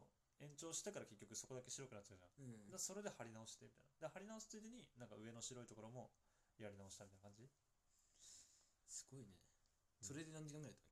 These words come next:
Speaker 2: 結局？
Speaker 1: 何時間くらいだろうね。いや、プラスで普通に十時間ぐらいかかってんじゃない？
Speaker 2: やばいな。
Speaker 1: うん。
Speaker 2: ありがとうございます。でも結局ね、この前
Speaker 1: 完成？
Speaker 2: 友達来て、来てさ、
Speaker 1: うん。
Speaker 2: すごいって言ってたもんね。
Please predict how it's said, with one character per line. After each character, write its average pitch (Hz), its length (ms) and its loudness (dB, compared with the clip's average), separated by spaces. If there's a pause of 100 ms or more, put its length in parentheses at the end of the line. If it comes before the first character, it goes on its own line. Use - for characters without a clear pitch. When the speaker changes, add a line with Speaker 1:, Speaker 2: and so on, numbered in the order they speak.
Speaker 2:
結 - 160 -14
局？ - 40 -20 (520)
Speaker 1:
何 110 300 0
時 127 120 6
間 180 120 -6
く 214 120 -2
ら 202 80 4
い - 20 2
だ 117 80 0
ろ 101 60 -2
う 98 100 -6
ね。 98 340 -4 (140)
い 117 80 -6
や、 101 100 -4 (160)
プ 120 80 -6
ラ 139 140 -2
ス 180 460 4
で 180 100 -4
普 - 80 -8
通 160 320 2
に 170 160 -4
十 113 320 0
時 135 100 -2
間 151 80 -2
ぐ 147 140 -6
ら 120 80 -2
い - 20 -6
か - 100 -16
か - 60 -8
っ - 40 -16
て 123 80 -8
ん - 20 -6
じ 107 80 -12
ゃ - 20 -10
な - 60 -14
い？ - 20 -18 (1400)
Speaker 2:
や - 180 -10
ば - 100 -12
い - 60 -12
な。 - 80 -20 (260)
Speaker 1:
う - 40 -10
ん。 - 20 -8
Speaker 2:
あ 98 60 -6 (180)
り 131 80 -18
が - 140 -20
と 110 80 -8
う - 20 -6
ご 101 60 -8
ざ 101 60 -8
い - 20 -6
ま 95 120 -6
す。 - 360 0 (400)
で 131 80 -2
も 123 40 0
結 143 140 6
局 175 460 6
ね、 156 260 0 (800)
こ 170 80 -8
の 117 80 2
前 139 160 4
Speaker 1:
完 127 60 4
成？ 123 120 -2 (140)
Speaker 2:
友 135 140 0
達 131 140 0
来 - 60 -2
て、 120 120 -4
来 - 240 -12
て 120 80 -6
さ、 120 80 2
Speaker 1:
う 98 260 0
ん。 101 60 -10 (880)
Speaker 2:
す - 200 2
ご 151 140 8
い 143 40 10
っ - 20 -2
て 107 80 -4
言 98 60 -2
っ - 0 -
て - 20 0
た 98 60 -4
も 95 80 -10
ん - 20 -14 (140)
ね。 - 100 -18